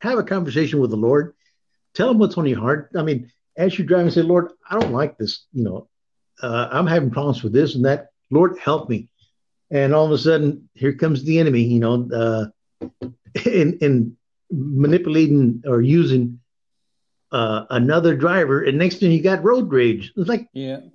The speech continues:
Speaker 1: "That buffoon just cut me off. I can't believe it." And like, that's a distraction. So I gotta catch myself and say, "Oh, Lord, I forgive him.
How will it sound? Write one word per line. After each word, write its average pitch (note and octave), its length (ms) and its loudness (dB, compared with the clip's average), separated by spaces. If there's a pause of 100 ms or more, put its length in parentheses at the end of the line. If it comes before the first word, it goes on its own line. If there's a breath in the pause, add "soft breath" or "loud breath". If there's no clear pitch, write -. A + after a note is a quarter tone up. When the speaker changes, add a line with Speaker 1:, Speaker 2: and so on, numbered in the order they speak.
(760)
Speaker 1:
"That G#3 420 2
buffoon F4 520 6
just - 200 -4
cut E3 220 -4
me D3+ 80 -6
off. C#3+ 160 -6
I C#4 120 -6
can't E4+ 260 -6
believe F4+ 320 4
it." - 80 -2
And C3+ 180 -6
like, C3+ 180 -12 (460)
that's C3+ 220 -6
a - 20 -10
distraction. F#3 640 -8 (360)
So - 260 -2
I G#3+ 100 -2
gotta F#3 200 -2
catch C#3 340 -6
myself C#3 340 2
and C3+ 100 0
say, D3+ 200 -2 (200)
"Oh, A#2+ 440 -4
Lord, B2+ 280 -4
I A#2+ 60 -10
forgive C#3 320 2
him. D3+ 220 0